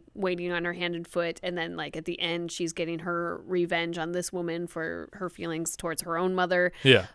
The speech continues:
Speaker 1: But then I think you needed to play that up more. We, what,
Speaker 2: Yeah.
Speaker 1: if, if we're gonna bother seeing anything at the beginning, how about we see a few more scenes of her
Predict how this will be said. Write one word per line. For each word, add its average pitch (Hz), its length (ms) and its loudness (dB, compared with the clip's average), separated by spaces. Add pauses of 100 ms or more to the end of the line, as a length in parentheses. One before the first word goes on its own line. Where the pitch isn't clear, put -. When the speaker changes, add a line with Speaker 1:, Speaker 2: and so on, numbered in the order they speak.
(100)
Speaker 1:
But 220 300 10
then 240 280 12
I 254 140 6
think 254 400 2
you 226 160 0
needed 233 340 6
to 226 180 4
play 208 340 6
that 208 220 8
up 220 180 4
more. 170 260 0
We, 190 200 2
what, 190 240 6
Speaker 2:
Yeah. 139 160 10
Speaker 1:
if, 196 180 6
if 196 200 2
we're 202 100 2
gonna 240 160 6
bother 202 360 8
seeing 196 320 0
anything 190 340 0
at 170 100 0
the - 60 -14
beginning, 185 540 2 (200)
how 214 120 6
about 214 180 6
we 202 80 0
see 208 220 2
a 185 40 2
few 196 200 -2
more 185 220 0
scenes 196 480 2
of 202 200 0
her 180 580 6